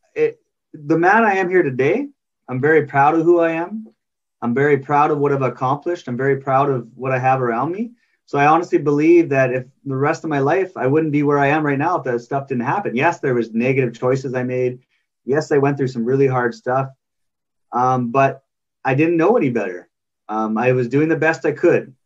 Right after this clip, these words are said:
Uh, so the, that, my path was what it was. So I can honestly sit here and tell you, I, I don't have any regrets. So that feels nice to say that.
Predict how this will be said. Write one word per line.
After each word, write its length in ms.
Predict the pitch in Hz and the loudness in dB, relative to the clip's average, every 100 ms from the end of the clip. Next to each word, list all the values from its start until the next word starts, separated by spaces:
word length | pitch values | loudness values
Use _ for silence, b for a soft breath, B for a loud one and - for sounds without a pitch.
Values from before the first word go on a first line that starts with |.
| _ | _
Uh, 360 | 110 110 110 110 | -6 -4 -4 -6
so 400 | - 117 110 107 | -6 -4 -2 -2
the, 280 | 113 113 - | -4 -6 -6
that, 300 | 123 120 - | -8 -8 -8
my 180 | 127 127 | -4 -4
path 400 | 127 147 165 - | 0 2 2 0
was 400 | 143 135 120 117 - | -2 -2 -4 -10 -8
what 220 | 131 135 | -4 0
it 40 | |
was. 380 | 123 143 135 107 | 0 0 -2 -4
So 160 | 113 117 | -4 -2
I 320 | 117 117 120 _ _ _ | 0 -2 -6 _ _ _
can 80 | 139 | 0
honestly 320 | 147 175 175 | 2 2 -2
sit 240 | 143 175 165 | -2 -2 0
here 120 | 160 | -2
and 100 | 139 | -2
tell 180 | 151 156 | -2 -2
you, 180 | 156 | 0
I, 280 | 139 127 120 - _ _ _ _ _ _ _ _ | 0 -2 -4 -10 _ _ _ _ _ _ _ _
I 60 | 120 | -2
don't 160 | 170 170 | 0 2
have 180 | 175 175 | 2 2
any 120 | 175 | 0
regrets. 640 | 160 156 143 - - - _ | 0 0 -2 -4 -16 -20 _
So 200 | - 113 | -8 -4
that 200 | 120 120 | -4 -2
feels 240 | 151 143 | -2 0
nice 220 | 143 143 135 | 0 -4 -4
to 80 | |
say 220 | 131 143 127 | -4 -2 -2
that. 240 | - - | -4 -16